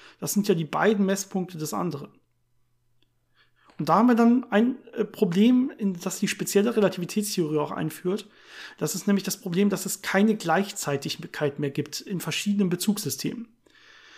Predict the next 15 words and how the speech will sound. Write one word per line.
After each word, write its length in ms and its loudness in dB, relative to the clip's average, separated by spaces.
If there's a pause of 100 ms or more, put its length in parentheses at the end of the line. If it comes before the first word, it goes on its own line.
(360)
Das 240 -6
heißt, 480 4 (680)
der 320 -2
Punkt, 580 4
wenn 160 4
zum 160 0
Beispiel 320 2
die 300 -4
Spitze, 540 2
die, 120 -4 (160)
die, 460 -8
die 120 -6
erste, 380 2
die, 320 -4
die, 320 -6